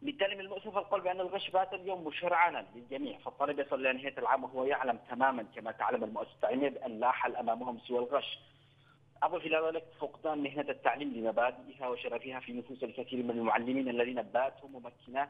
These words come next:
للغش أكثر من كونهم صانعي أجيال. هناك عدم حضور، تغيب مستمر عن الدوام المدرسي، ثم حضور مباشر ويومي أثناء الاختبار تقديم الغش للطلبة مقابل مبالغ مالية.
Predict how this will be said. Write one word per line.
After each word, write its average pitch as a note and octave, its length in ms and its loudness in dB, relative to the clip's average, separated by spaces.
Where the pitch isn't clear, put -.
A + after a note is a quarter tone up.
للغش B2 540 -4
أكثر G3 260 -4
من G3 140 -4
كونهم F3+ 340 2
صانعي D#3+ 440 0
أجيال. C3 300 0
هناك C#3+ 260 4
عدم A#2+ 300 2
حضور، B2+ 480 -2
تغيب A#2 440 0
مستمر A#2 380 0
عن G#2+ 140 2
الدوام A2 300 0
المدرسي، B2+ 580 -6
ثم F3 180 2
حضور D#3 360 0
مباشر C3+ 440 0
ويومي D3+ 360 -2
أثناء C3+ 240 -2
الاختبار B2+ 480 0
تقديم C#3 420 -6
الغش A#2+ 320 -4
للطلبة F3 420 0
مقابل E3+ 520 0
مبالغ E3 520 2
مالية. D3+ 380 -2